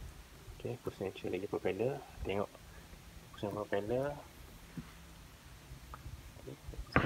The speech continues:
propeller ni. Ah, okey. Dan lagi satu, kena ingat, eh, untuk masukkan skru pedal ni, kena ingat skru yang belah kanan, belah kiri sebab tak sama. Ah, sebab memang tak sama. Skru sebelah kanan dengan trik dalam tak sama.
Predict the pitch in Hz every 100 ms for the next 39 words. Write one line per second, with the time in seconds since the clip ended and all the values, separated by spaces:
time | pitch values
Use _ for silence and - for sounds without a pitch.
0 | - - - - - - - - - -
1 | - - - - - - - 107 104 101
2 | 104 104 101 101 101 104 104 - - -
3 | 98 - - - - 123 123 123 131 127
4 | - 175 170 175 160 123 110 107 135 165
5 | 117 113 - - 117 123 - 117 110 -
6 | 127 120 110 101 107 104 104 90 113 110
7 | 101 95 - - 104 98 95 95 107 110
8 | 104 - - 107 98 - 107 95 - -
9 | 82 98 95 - - - - - - -
10 | 113 95 92 - 95 95 104 104 98 -
11 | 85 104 98 85 - - - - 98 101
12 | 98 104 110 131 131 107 107 107 110 -
13 | - - - 104 101 101 101 - 101 92